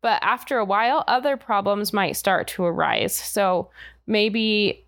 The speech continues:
so maybe this mom will start to notice that all the fast food is starting to slow her down and make her feel a little bit sluggish or sick to her stomach.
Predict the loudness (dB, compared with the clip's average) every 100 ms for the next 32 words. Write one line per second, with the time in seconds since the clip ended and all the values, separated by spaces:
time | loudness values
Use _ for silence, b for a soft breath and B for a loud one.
0 | _ -20 _ -4 0 2 2 0 0 0
1 | 0 0 -2 -2 0 0 0 0 -2 -2
2 | 0 0 0 -2 -2 -2 0 -2 0 0
3 | 0 2 2 0 -2 0 2 2 -2 0
4 | 0 0 -2 0 -2 -2 -6 -2 0 0
5 | 0 0 0 -2 0 0 2 0 -2 -2
6 | -2 -2 -2 -2 -4 0 0 0 -4